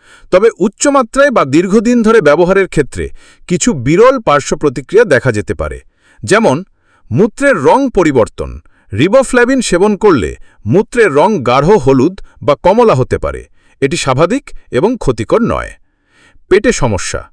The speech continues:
কিছু ক্ষেত্রে পেটে হালকা অস্বস্তি, বমি বমি ভাব বা ডায়রিয়া হতে পারে। অতি সংবেদনশীলতা। খুব কম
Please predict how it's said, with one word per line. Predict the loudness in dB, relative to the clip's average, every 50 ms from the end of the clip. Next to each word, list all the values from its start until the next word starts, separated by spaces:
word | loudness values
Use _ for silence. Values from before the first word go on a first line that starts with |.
| _ _ _ _ _ _ _ _ -6
কিছু | -4 -2 -2 -2
ক্ষেত্রে | 0 0 -2 -2 -2 -4 -4 -6 -6 -8 -14 -20 -20 -18 -2
পেটে | 0 0 2 2 0
হালকা | 0 0 0 0 0 0 0 0 2 2 0
অস্বস্তি, | 0 -2 -2 -4 -4 -4 -4 -6 -6 -6 -8 -12 _ _ _
বমি | -2 0 0 2 2 0
বমি | 0 0 0 0 -2
ভাব | -2 -2 -2 -2 -4 -6 -12 -18 -18 -18 -16
বা | -4 -2 -2 0
ডায়রিয়া | 2 0 2 2 2 2 2 2 2 0
হতে | 0 -4 -6
পারে। | -8 -8 -10 -12 -14 -18 _ _ _ _ _ _ _ _ _ _ _ _ _ 0
অতি | 0 2 2 0 -2
সংবেদনশীলতা। | -2 0 0 0 0 0 0 0 2 0 0 -2 0 0 0 0 0 -2 -6 -10 -12 _ _ _ _ _ _ _ _ _ _ -6
খুব | -6 -6 -6 -4 -2
কম | 0 2 2